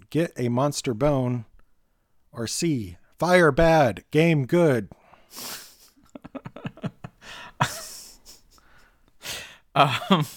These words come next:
Speaker 2: <laughs> I like fire bad, game good.
Speaker 1: Oh,
Speaker 2: That's
Speaker 1: no.
Speaker 2: the best of them, but <laughs> that's got the,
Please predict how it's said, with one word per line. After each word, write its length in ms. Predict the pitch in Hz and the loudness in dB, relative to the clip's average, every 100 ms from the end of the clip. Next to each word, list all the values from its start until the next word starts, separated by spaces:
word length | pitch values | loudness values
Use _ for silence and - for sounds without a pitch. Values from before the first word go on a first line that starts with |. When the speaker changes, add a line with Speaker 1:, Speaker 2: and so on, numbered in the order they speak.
| - | -14
Speaker 2:
<laughs> 220 | - - - | -16 -2 4
I 100 | 220 | 6
like 220 | 208 165 | 6 6
fire 320 | - 147 143 | 4 4 4
bad, 420 | 123 120 131 131 117 | -2 -2 0 0 -2
game 340 | 117 110 104 | -4 -4 -4
good. 340 | 113 113 101 - - - | -4 -4 -6 -12 -10 0
Speaker 1:
Oh, 100 | 208 | 4
Speaker 2:
That's 100 | 214 | 6
Speaker 1:
no. 200 | 220 196 | 6 6
Speaker 2:
the 60 | |
best 220 | 139 143 135 | 4 0 -2
of 100 | 127 | -2
them, 320 | 131 120 120 | 0 -2 -2
but 380 | 127 123 120 - - - | -2 0 -2 -6 -16 -12
<laughs> 1300 | - - 294 - - - - - - - 208 - 415 - - - - - - 285 - - _ - 508 - - - - - - | -10 -10 -12 -12 -12 -14 -18 -16 -12 -6 -6 -6 -18 -18 -20 -18 -18 -18 -18 -20 -20 -20 _ -16 -16 -18 -20 -16 -14 -16 -12
that's 420 | - 139 139 - - | -4 -4 -4 -12 -6
got 280 | 160 143 143 | -2 0 0
the, 160 | 143 | -4